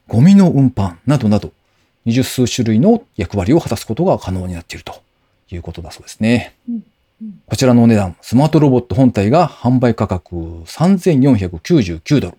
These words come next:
Speaker 1: 日本円にしますと、五十六万とかそんなもんですかね。それから、芝刈り、除雪、落ち葉掃除のモジュールがセットになったお得セットが約百万円ですね。六千百九十九ドルというお値段になっているそうで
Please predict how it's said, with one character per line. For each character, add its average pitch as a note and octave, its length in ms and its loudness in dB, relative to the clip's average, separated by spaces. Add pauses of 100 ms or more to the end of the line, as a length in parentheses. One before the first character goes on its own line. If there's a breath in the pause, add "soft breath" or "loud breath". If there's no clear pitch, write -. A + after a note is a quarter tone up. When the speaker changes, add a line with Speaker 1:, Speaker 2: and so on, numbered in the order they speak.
(120)
Speaker 1:
日 F#2+ 60 -4
本 G#2+ 160 2
円 G#2+ 80 4
に A2 40 2
し G#2+ 140 -4
ま G#2+ 80 0
す - 140 -12
と、 D3+ 340 2 (300)
五 F2+ 80 -10
十 A#2+ 160 -2
六 A#2 180 -2
万 G#2 260 0
と - 120 -16
か E2 100 -12
そ - 80 -8
ん G2 60 -2
な G2+ 60 0
も F#2 80 -4
ん - 20 -12
で D#2+ 80 -16
す - 40 -20
か B2+ 80 -2
ね。 D#3 220 -2 (120)
そ - 40 -10
れ G#2 60 -6
か G#2 100 -4
ら、 F#2 220 -2
芝 D3+ 260 -2
刈 F#3 120 -2
り、 G#2+ 200 -2
除 G#2 160 -10
雪、 B2+ 400 -2
落 C#3 260 -4
ち - 0 -
葉 F#3+ 100 4
掃 E3+ 280 0
除 D3+ 140 2
の C#3+ 100 4
モ G2 180 0
ジ C3 120 2
ュ C3 80 4
ー - 20 2 (140)
ル - 40 -20
が D3+ 180 0
セ D3 140 0
ッ C#3+ 80 -4
ト C3+ 140 0
に C3 80 4
な C3 120 4
っ B2+ 140 -4
た A3+ 280 0 (140 soft breath)
お B2 60 -4
得 F3+ 160 -2
セ G3 120 2
ッ C#4 80 -2
ト A#2+ 240 0
が E3+ 260 0 (200)
約 A#2 220 -6
百 - 180 -2
万 E3+ 160 4
円 E2 80 -6
で - 60 -14
す - 80 -6
ね。 B2+ 240 0
六 - 160 -12
千 - 180 0
百 F#2 240 -6
九 A3 140 2
十 A#2+ 100 -2
九 - 160 0
ド C3 100 2
ル E2+ 140 -10
と E3 80 0
い G#3+ 60 4
う F3 60 4
お G#2 40 0
値 G2+ 100 -2
段 F2 120 -8
に B2 80 2
な D#3+ 100 0
っ - 60 -14
て - 80 -14
い - 20 -10
る - 60 -16
そ - 100 -16
う - 60 -18
で - 60 -20